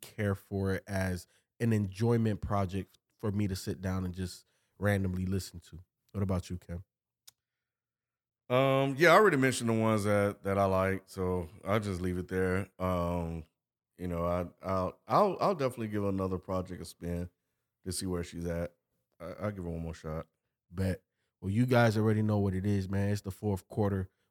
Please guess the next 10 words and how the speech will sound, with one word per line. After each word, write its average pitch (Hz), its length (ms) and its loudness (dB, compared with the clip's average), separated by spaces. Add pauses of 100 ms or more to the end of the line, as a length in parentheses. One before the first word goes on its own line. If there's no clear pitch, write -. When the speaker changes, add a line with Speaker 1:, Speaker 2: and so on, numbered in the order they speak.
Speaker 1:
We 104 100 -2
throwing 98 360 0
up 92 100 -2
shots. 101 380 -2
We 107 80 -4
going 104 220 0
for 95 120 -6
the 95 80 -4
championship. 101 800 -2 (500)
And 117 480 4